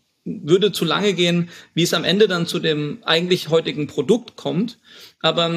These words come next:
äh, über einige Umwege kamen wir dann irgendwann zur ländlichen Elektrifizierung,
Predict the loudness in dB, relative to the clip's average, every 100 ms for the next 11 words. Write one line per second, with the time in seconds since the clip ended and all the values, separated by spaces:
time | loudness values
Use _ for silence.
0 | -2 -2 0 0 0 2 2 2 2 4
1 | 4 2 0 -2 0 0 0 0 0 0
2 | 0 0 0 2 0 0 -4 -2 -2 -4
3 | -4 -10 -6 -4 -2 -2 -4